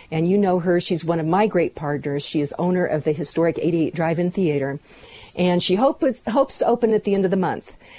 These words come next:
And then March's presenting sponsor is Heidi Ganahl and her Free to Be Coalition promoting free speech and diversity of thought.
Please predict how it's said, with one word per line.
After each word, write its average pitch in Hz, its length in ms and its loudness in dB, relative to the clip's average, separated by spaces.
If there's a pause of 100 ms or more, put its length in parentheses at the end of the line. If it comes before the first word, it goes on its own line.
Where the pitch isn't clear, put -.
(180)
And 180 260 2
then 185 160 2
March's 254 380 2
presenting 196 400 0
sponsor 175 420 -2
is - 180 0
Heidi 175 200 2
Ganahl 156 500 0
and 165 160 -2
her 160 220 -4
Free 196 280 0
to 190 80 2
Be 160 420 0 (320)
Coalition 160 520 2
promoting 156 520 -2
free 208 280 0
speech 185 560 -2
and 156 160 -4
diversity 151 440 -2
of 147 80 -2
thought. - 500 -8